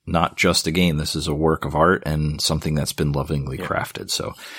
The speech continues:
Speaker 2: Yeah,
Speaker 1: let's,
Speaker 2: this is
Speaker 1: uh,
Speaker 2: a
Speaker 1: let's take, go ahead.
Speaker 2: This is a, this was, this was a, this is a passion project. This was a five-year-plus
Speaker 1: Yeah.
Speaker 2: journey. Uh,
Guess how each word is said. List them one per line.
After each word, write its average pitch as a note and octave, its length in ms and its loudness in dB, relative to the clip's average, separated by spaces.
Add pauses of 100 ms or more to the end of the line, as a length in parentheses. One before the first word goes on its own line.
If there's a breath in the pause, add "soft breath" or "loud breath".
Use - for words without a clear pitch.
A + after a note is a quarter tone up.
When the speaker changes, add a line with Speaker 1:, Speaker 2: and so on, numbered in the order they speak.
(160 loud breath)
Speaker 2:
Yeah, F#2 120 4
Speaker 1:
let's, B2+ 160 4
Speaker 2:
this - 100 6
is D3 60 8
Speaker 1:
uh, A#2 320 6
Speaker 2:
a A2 40 4
Speaker 1:
let's C3 200 2
take, - 480 0 (380)
go G#2+ 80 4
ahead. E2+ 280 2
Speaker 2:
This G#2+ 180 -2
is G#2 100 0
a, G#2+ 100 2 (200)
this A2+ 240 2
was, G#2+ 100 -2
this A2 240 2
was G2+ 180 -2
a, G2 140 4
this F#2+ 240 -4
is F#2 120 -6
a F#2 60 0
passion G2+ 540 -2
project. A2+ 540 2
This G2 160 -6
was F2+ 120 -4
a F2 60 -4
five-year-plus G2 1120 2
Speaker 1:
Yeah. - 100 0
Speaker 2:
journey. G2 600 0 (840)
Uh, F2+ 340 2